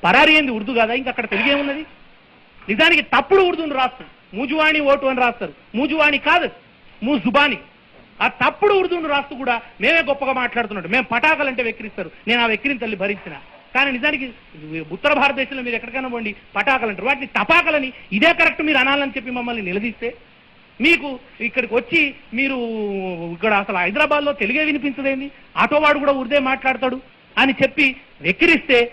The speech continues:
ఇవాళ మేము ఆలోచిస్తున్నది ఒకటే, సబ్ దర్ద్ కా దవా జిందా తిలిస్మాత్, మా రాష్ట్రం మాకు రావాలి, మా రాష్ట్రం మాకు వస్తేనే మా భాష నిలబడుతుంది, అది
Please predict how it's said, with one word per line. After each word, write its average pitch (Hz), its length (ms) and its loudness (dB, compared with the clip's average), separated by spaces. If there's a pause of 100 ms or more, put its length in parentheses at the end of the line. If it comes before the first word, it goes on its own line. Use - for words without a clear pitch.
(180)
ఇవాళ 240 260 2
మేము 214 180 -4
ఆలోచిస్తున్నది 202 520 -6
ఒకటే, 185 180 -4 (300)
సబ్ 196 280 0
దర్ద్ 233 260 2
కా 240 80 4 (100)
దవా 214 160 2 (100)
జిందా 196 280 0
తిలిస్మాత్, 170 420 -8 (220)
మా 196 80 4 (100)
రాష్ట్రం 208 320 0
మాకు 175 200 -6
రావాలి, 156 280 -2 (360)
మా 190 80 4 (100)
రాష్ట్రం 202 320 0
మాకు 202 160 0
వస్తేనే 240 260 -8 (320)
మా 190 80 0 (120)
భాష 180 140 -2 (140)
నిలబడుతుంది, 262 440 0 (560)
అది 214 120 2